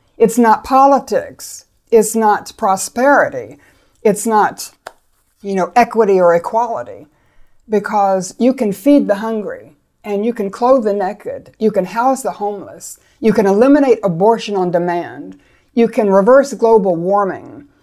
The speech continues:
you can eliminate nuclear weapons, you can redistribute wealth so the wealthy aren't so rich and the poor aren't so poor, and everyone will still go to hell. So our message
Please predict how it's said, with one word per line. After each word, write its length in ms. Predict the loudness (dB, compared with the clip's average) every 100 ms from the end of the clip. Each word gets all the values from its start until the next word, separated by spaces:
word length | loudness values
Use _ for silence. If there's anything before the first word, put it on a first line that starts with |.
| _ _ _
you 180 | 0 0
can 600 | 0 -4 -2 -2 -4 -8 _
eliminate 500 | 0 4 4 2 2
nuclear 440 | 2 2 2 2 4
weapons, 760 | 2 0 -6 -12 -16 -20 -20 _ _ _
you 120 | 0
can 200 | 2 4
redistribute 600 | 4 4 2 2 2 2
wealth 340 | 2 0 0 0
so 120 | -2
the 100 | 0
wealthy 380 | 2 2 2 0
aren't 200 | 0 -2
so 140 | 0
rich 280 | 4 4 2
and 100 | -4
the 80 | -4
poor 260 | 0 2
aren't 160 | 0 -2
so 140 | -8
poor, 500 | -2 2 4 4 0 -4
and 480 | -6 -4 -6 -8 -16 _ _ -2
everyone 920 | 2 4 2 2 2 2 -2 -6 -10 _
will 180 | 0 0
still 680 | 0 2 4 4 2 -4 -10 _ _ -2
go 200 | 2 2
to 60 |
hell. 440 | -2 -6 -8 -12 _ _ _ _ _ _ _ _ _ _ _ _ _ _ _ _ _ _ _ _ _ _ _ _ -16
So 360 | -4 0 0 0
our 140 | -2
message 880 | 0 0 -2 -8 -16 -18 -20 -20 _